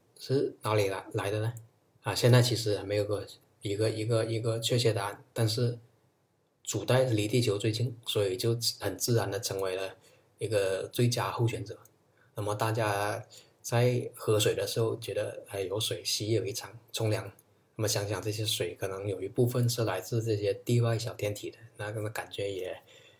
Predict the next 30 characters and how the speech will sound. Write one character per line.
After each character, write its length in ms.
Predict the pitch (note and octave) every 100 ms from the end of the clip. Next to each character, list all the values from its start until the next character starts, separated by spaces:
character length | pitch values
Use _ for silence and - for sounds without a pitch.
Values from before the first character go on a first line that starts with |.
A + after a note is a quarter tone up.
| _ _ _ _ -
呃， 460 | G#2+ F#2 F2 D#2+ C#2
也， 220 | G2 G2+
也 140 | G2+
挺 180 | - A2
奇 160 | - G#2
妙 180 | A2 G#2
的， 200 | F#2+ F#2+
也 220 | F#2 G2
要 240 | G#2+ - -
去 120 | A#2
珍 240 | - A2
惜 160 | G#2+ G#2
水 180 | - F2+
啊。 220 | G2+ - _ _ - _ _ _ _ - - - _ -
OK， 260 | A2+ D3+
那 120 | C3+
么 300 | C#3 C3+ B2+ - _ _ _ _
我 140 | G#2
这 120 | G2+ A#2+
个 300 | C3 B2+ - _ _ _
讲 240 | - -
座 160 | - B2
的 140 | A#2+
这 120 | A2+ A#2+
个 140 | A#2+
主 260 | A2+ - F#2
要 100 | G#2+
内 140 | A#2+
容 160 | A2+ G#2
呢， 160 | A2